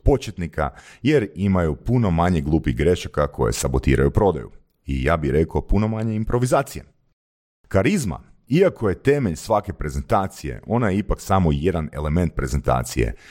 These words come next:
i to ne tehnički dio. Drugi dio kvalitetnih prezentacija su skripte.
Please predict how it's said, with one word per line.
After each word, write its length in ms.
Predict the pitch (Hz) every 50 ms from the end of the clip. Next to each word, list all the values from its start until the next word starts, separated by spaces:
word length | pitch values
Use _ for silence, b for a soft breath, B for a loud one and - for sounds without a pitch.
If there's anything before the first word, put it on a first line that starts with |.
| B B B
i 120 | B 78 -
to 240 | - - 113 113
ne 360 | 95 82 76 80 90 107 117 107
tehnički 600 | - - 107 101 85 78 87 76 - - - 73
dio. 260 | 69 69 65 50 - - - _ _ B B B B B B B
Drugi 320 | 80 95 139 196 175 156
dio 220 | 113 123 127 123 95
kvalitetnih 560 | - - 95 98 95 87 - 80 - 71 65
prezentacija 680 | - 69 69 65 71 69 - 90 98 92 - - 90 78
su 180 | - - 85
skripte. 580 | 76 - - - 92 90 82 - - - -